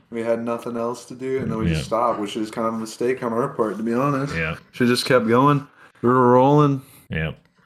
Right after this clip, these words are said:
Speaker 2: That's a, that
Speaker 1: So,
Speaker 2: we,
Speaker 1: uh,
Speaker 2: we, we take full responsibility for our, uh,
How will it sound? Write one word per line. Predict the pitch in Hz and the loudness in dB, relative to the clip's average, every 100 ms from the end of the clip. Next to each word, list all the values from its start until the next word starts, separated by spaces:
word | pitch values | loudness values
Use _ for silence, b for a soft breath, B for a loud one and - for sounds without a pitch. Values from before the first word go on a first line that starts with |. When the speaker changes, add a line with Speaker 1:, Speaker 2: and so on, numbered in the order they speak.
| b _ - | b _ -10
Speaker 2:
That's | 98 107 | -6 -2
a, | |
that | 90 104 | -2 -2
Speaker 1:
So, | 95 | 0
Speaker 2:
we, | 113 | 0
Speaker 1:
uh, | 120 | 0
Speaker 2:
we, | 113 104 | -2 -4
we | 113 | -4
take | 110 110 | -2 -6
full | - 113 107 | -4 -2 -2
responsibility | 101 - 104 - 95 104 98 101 | -2 -2 -4 -2 -2 0 0 -4
for | 101 - 104 92 | -6 -6 -4 -2
our, | 90 87 87 | -2 -2 -2
uh, | 85 82 82 | -2 -4 -6